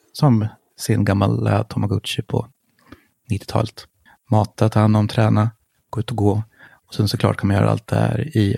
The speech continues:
A R, så man kan vara ute på promenader och fota sitt lilla varelse på olika ställen och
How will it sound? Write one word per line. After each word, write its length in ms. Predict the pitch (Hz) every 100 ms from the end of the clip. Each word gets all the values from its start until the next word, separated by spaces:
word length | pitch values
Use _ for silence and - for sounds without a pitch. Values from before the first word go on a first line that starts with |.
| -
A 240 | 104 101
R, 160 | 104 117
så 140 | - 117
man 140 | 107
kan 140 | -
vara 80 | 101
ute 160 | - -
på 180 | 113 120
promenader 560 | - 107 101 101 107 113 _ - - - - _ _
och 280 | 113 104 101
fota 400 | 117 101 - 107
sitt 180 | 107
lilla 240 | 110 104 107
varelse 440 | 104 104 107 -
på 160 | 110 113
olika 160 | 110
ställen 500 | - - 101 101 104
och 160 | 113 -